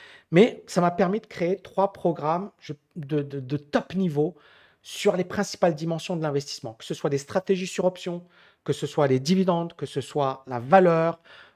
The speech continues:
Euh, je pense qu'on a l'un des meilleurs programmes qui existent aujourd'hui, euh, en francophonie, j'ai même envie de dire dans le monde, mais bon, voilà, euh, je vais rester modeste. Et puis bon, encore une fois, c'est subjectif, c'est mon avis, euh, il peut ne pas être partagé, ça me dérange pas du tout. Mais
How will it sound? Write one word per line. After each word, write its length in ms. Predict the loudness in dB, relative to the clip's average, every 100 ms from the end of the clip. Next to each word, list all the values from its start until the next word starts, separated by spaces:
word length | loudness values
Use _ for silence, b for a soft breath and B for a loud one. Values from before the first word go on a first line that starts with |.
| -18
Euh, 220 | -14 -14
je 100 | -6
pense 200 | -4 -4
qu'on 180 | -4 -2
a 160 | 0
l'un 260 | 0 0 0
des 160 | -2
meilleurs 400 | 0 0 2 0
programmes 560 | -2 -2 -2 0 -4 -6
qui 140 | -2
existent 400 | -4 -2 -10 -10 -4
aujourd'hui, 560 | 0 0 -2 -2 -2 -4 B B B -8
euh, 100 | -6
en 80 | -6
francophonie, 720 | -2 0 2 0 2 2 4 2
j'ai 120 | 2
même 180 | 2 2
envie 220 | 0 -4
de 40 |
dire 160 | -2 0
dans 120 | 0
le 80 | -2
monde, 220 | -2 -2
mais 120 | -4
bon, 180 | 0 0
voilà, 300 | 4 4 2 B B B -8
euh, 140 | -4
je 60 | 2
vais 240 | 4 4
rester 320 | 4 0 2
modeste. 480 | 2 4 6 6 4
Et 40 | -6
puis 180 | -4
bon, 280 | 2 4 2 B B B
encore 260 | -10 4 4
une 60 |
fois, 360 | 6 6 6 4
c'est 200 | -6 -8
subjectif, 580 | -8 -2 2 4 2 -4
c'est 100 | -2
mon 240 | 0 2 2
avis, 380 | 2 2 0 -2 B B -4
euh, 380 | -2 0 -4 -6
il 100 | -6
peut 120 | 4 4
ne 80 |
pas 160 | 6 4
être 100 | 2
partagé, 400 | -2 -2 0 0
ça 160 | 0 -2
me 100 | 2
dérange 280 | 0 0
pas 120 | 0 0
du 300 | 0 -6 -6
tout. 140 | -12 B B B 4
Mais 320 | 4 4